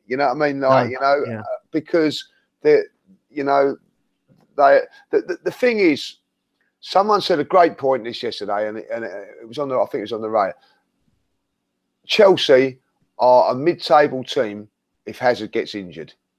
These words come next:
Speaker 1: right?
Speaker 2: Mm.
Speaker 1: Tottenham would not be the same side if Harry Kane gets taken out for a year, right?
Speaker 2: Mm.
Speaker 1: Arsenal wouldn't, wouldn't be the same, blah, blah, blah.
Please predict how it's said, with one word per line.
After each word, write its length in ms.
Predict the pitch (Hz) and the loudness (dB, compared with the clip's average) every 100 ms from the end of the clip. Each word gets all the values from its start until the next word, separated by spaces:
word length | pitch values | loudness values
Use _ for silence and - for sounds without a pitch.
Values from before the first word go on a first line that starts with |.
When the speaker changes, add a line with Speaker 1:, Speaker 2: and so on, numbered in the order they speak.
| _ _ _ | _ _ _
Speaker 1:
right? 260 | - 113 120 - _ | -4 -2 -2 -8 _
Speaker 2:
Mm. 220 | 120 101 95 _ _ _ _ | -8 -8 -10 _ _ _ _
Speaker 1:
Tottenham 540 | - - 123 120 127 _ _ _ _ _ _ _ _ _ _ | 2 2 2 -6 -6 _ _ _ _ _ _ _ _ _ _
would 280 | 131 127 110 | -4 -4 -2
not 260 | 160 - | -2 0
be 140 | 147 143 | 2 0
the 80 | 127 | 0
same 300 | 143 131 120 | 0 0 2
side 280 | 127 123 | 6 6
if 160 | 120 - | 4 -2
Harry 300 | 120 131 123 | 0 2 2
Kane 320 | - 123 113 | 0 -2 -2
gets 360 | 104 - - - _ _ _ _ _ _ 104 117 | -4 -6 -8 -20 _ _ _ _ _ _ -14 -12
taken 340 | - 117 113 110 | -2 -2 0 -4
out 200 | 107 - | -4 -4
for 140 | 104 | -6
a 40 | |
year, 260 | 92 87 71 - _ _ _ _ | -6 -6 -8 -10 _ _ _ _
right? 300 | - 95 110 - | -2 4 4 2
Speaker 2:
Mm. 180 | 113 98 - _ _ _ _ | -8 -10 -12 _ _ _ _
Speaker 1:
Arsenal 400 | 156 165 151 131 127 | 6 6 6 0 -6
wouldn't, 200 | 127 - | -8 -12
wouldn't 240 | 113 120 98 | -12 -6 -4
be 100 | 120 | -4
the 100 | 107 | -4
same, 340 | - 113 107 | -2 -2 -2
blah, 220 | 107 107 | 2 2
blah, 80 | 98 | 2
blah. 200 | 92 78 | -2 -6